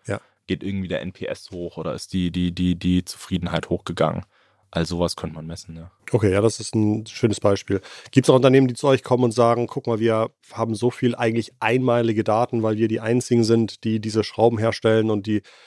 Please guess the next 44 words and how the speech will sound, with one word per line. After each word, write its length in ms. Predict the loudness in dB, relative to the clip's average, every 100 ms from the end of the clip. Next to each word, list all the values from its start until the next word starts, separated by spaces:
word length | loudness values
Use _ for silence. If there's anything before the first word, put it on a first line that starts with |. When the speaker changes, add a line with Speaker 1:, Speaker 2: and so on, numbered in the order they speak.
| _ _ -4
Speaker 1:
die 240 | -2 0
Geräusche 400 | 2 4 4 2
von 120 | 0
den 100 | 2
Maschinen 340 | 2 0 0 0
mitschneiden 420 | 0 2 2 2
können 240 | 2 0
und 300 | 0 -2 -6 -18 -16
ich, 220 | -14 -12
wir 80 | -6
haben 140 | -6 -4
einen 140 | -2
riesen 300 | -2 -2 0
Datenlake, 840 | 2 2 2 2 4 4 2 -2
aber 180 | -4 -2
wissen 200 | -2 0
Speaker 2:
Mhm. 40 | 0
Speaker 1:
gar 140 | 2
nicht, 180 | 0 -2
wie 60 |
wir 80 | 0
damit 180 | 0 0
Geld 160 | -2 -2
verdienen 240 | -2 -2
können.“ 140 | -2
Gibt's 160 | -2 -2
sowas 200 | -2 -2
auch? 140 | 4
Speaker 2:
Ja. 100 | 4 4 _ _ _ _ 2
Data 200 | 4 6
Monetization, 880 | 4 2 0 0 0 0 -4 -6 -2
ähm, 320 | -2 0 -4 -10 _ _ _ _
gibt's 220 | -6 -4 2
auch 240 | 2 2
auf 140 | -4
jeden 160 | -6 -6
Fall. 260 | -4 -6 -6 _ _
Speaker 1:
Hast 220 | -2 0
Speaker 2:
Ähm, 40 | 2
Speaker 1:
du, 260 | 4 4
fällt 240 | 2 -2 -2
dir 80 | -2
da 120 | -2
irgendwie 380 | 0 0 0